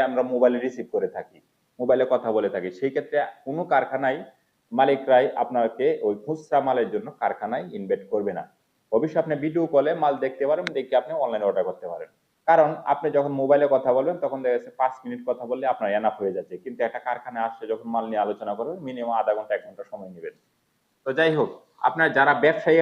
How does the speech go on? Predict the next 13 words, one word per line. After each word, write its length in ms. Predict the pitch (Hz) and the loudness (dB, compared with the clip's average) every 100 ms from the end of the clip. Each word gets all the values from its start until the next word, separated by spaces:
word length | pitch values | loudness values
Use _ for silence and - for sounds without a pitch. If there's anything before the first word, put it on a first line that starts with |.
| 165 | 6
আছেন 220 | 175 175 185 | 2 0 -2
তাদেরকে 320 | - 135 143 139 | -4 0 0 0
আমরা 160 | 131 127 | 2 4
ওয়েলকাম 300 | 123 127 143 | 2 2 0
জানাই, 200 | 151 151 143 | 0 0 0
তাদেরকে 260 | 131 127 123 | -2 -2 0
বলবো 160 | 123 123 | 0 0
অবশ্যই 320 | 120 143 - 139 | -2 -4 -4 -4
আপনার 200 | 139 135 | -4 0
কারখানায় 380 | 127 135 131 123 | 0 0 0 0
আসবেন, 260 | 117 131 139 | 0 -2 -2
আপনা-, 220 | 107 113 110 | -2 -2 -2
আপনারা 240 | 113 120 | -2 -2